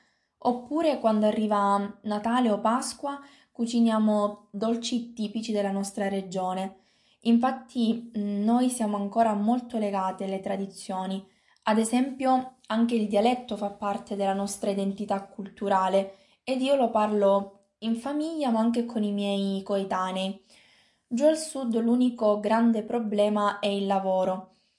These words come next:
Infatti molti giovani si spostano al nord perché lì le possibilità lavorative sono maggiori.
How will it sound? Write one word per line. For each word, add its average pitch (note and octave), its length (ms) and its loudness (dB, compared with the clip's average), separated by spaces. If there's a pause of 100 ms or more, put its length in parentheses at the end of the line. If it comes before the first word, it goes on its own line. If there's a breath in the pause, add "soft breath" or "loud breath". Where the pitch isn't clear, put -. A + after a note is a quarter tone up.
(140)
Infatti A#3 1000 0 (100)
molti A#3 480 -2
giovani G#3+ 420 4
si G#3+ 140 -4
spostano G#3 520 -6
al A3+ 120 0
nord G3 840 -2
perché A3+ 300 -4
lì A#3 480 0
le G#3 140 -4
possibilità G#3+ 720 -2
lavorative G3+ 640 2
sono G3 280 -6
maggiori. F#3+ 760 -4